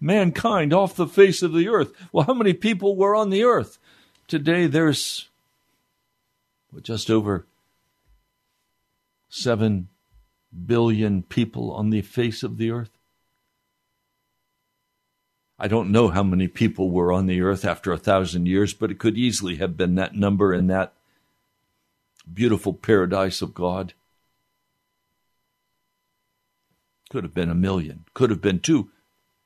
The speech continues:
could have been five billion. I don't know how many people were there. How many is not the point. The point is, Jesus has come and he is saying,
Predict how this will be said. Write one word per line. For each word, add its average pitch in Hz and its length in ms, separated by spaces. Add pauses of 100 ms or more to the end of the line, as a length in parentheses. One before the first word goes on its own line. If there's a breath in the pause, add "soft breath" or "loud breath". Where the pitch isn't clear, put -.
(400)
could 151 160
have 131 100
been 131 200
five 147 320
billion. 131 400
I 120 80
don't 180 200
know 233 220
how 175 120
many 147 220
people 143 420
were 123 120
there. 104 380 (460 soft breath)
How 180 140
many 175 300
is 135 180
not 156 220
the 127 80
point. 135 460 (220 loud breath)
The 151 120
point 196 380
is, 139 320 (260 soft breath)
Jesus 208 560
has 208 220
come 135 440 (280 soft breath)
and 151 160
he 180 160
is 202 200
saying, 131 480